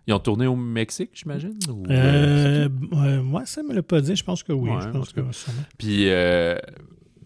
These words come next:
Speaker 1: mais tu sais, après, des fois, tu parles à d'autres, puis c'est comme, ah non, mais là, il y a rien là. C'était, euh, Céline Song, euh,
Speaker 2: Mhm.
Speaker 1: euh, j-, j'ai entendu en podcast par après avec The Materialist que elle, elle avait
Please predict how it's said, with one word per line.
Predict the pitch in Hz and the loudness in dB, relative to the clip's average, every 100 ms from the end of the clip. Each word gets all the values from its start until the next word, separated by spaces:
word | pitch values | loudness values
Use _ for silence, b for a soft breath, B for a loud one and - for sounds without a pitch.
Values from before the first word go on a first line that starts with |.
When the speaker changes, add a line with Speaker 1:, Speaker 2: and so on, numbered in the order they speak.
| - | 0
Speaker 1:
mais | 107 95 | 2 2
tu | 110 | 0
sais, | 107 - | 0 -2
après, | 101 101 107 | -2 0 0
des | 101 | 2
fois, | 110 | -2
tu | - | 0
parles | 107 101 | 0 2
à | |
d'autres, | 92 107 | 2 0
puis | - | -2
c'est | 90 | -8
comme, | 85 - | -6 -6
ah | 80 | -10
non, | 80 | -8
mais | 78 | -8
là, | 85 | -6
il | 82 | -6
y | 80 | -6
a | |
rien | 82 90 82 | -6 -6 -4
là. | 87 120 | -4 -6
C'était, | - - 90 87 85 | -6 0 2 4 2
euh, | 82 90 - | -2 -8 -8
Céline | - - 104 104 | -4 0 0 0
Song, | - 110 143 151 | -2 -4 -4 -4
euh, | 107 98 95 95 | -4 -4 -6 -4
Speaker 2:
Mhm. | 151 151 175 190 | 2 2 2 -2
Speaker 1:
euh, | 101 95 | -2 -2
j-, | 92 107 | -2 -4
j'ai | 98 | -2
entendu | 92 92 104 | 0 0 0
en | 101 | 0
podcast | 92 - 110 - | 0 0 -2 0
par | 101 | -2
après | 90 - - | -2 -4 0
avec | 110 95 92 | 0 0 -2
The | |
Materialist | 92 90 101 95 95 87 101 117 - - | 0 0 0 2 2 2 2 0 -6 -4
que | 101 98 101 104 b b b b _ | 2 2 2 -2 b b b b _
elle, | 101 104 | 2 4
elle | 95 | 4
avait | 90 90 90 87 | 2 2 0 -2